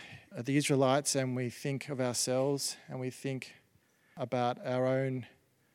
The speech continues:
ways that we, um, participate in injustice. And we know that we can only be declared righteous because of what Jesus has done.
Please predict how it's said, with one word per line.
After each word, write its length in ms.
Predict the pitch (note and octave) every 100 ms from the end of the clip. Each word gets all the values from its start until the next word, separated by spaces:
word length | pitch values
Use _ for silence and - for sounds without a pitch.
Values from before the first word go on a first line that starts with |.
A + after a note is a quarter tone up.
| _ -
ways 320 | C#3 C#3 -
that 100 | C#3+
we, 360 | B2+ B2 B2 B2+
um, 480 | B2 A#2+ A#2 A2+ - _ -
participate 680 | C#3+ - D#3+ D3+ - D3 D#3 F3+ - - _
in 80 | C#3
injustice. 840 | C3+ B2+ C3 C3+ - F#3 - - - _ _ _ _ _ -
And 80 | C#3
we 80 |
know 240 | D3 D3+ D#3+
that 100 | D3+
we 100 | C#3+
can 160 | - -
only 320 | D3 E3 D#3+
be 120 | D3+
declared 460 | C3 - C#3 C3 B2+
righteous 440 | A#2+ A#2 - A#2+
because 580 | - B2+ - B2+ B2 -
of 160 | C3+
what 160 | B2 C3
Jesus 420 | B2+ B2+ A#2+ A#2
has 180 | B2 A2+
done. 340 | - A2+ G#2+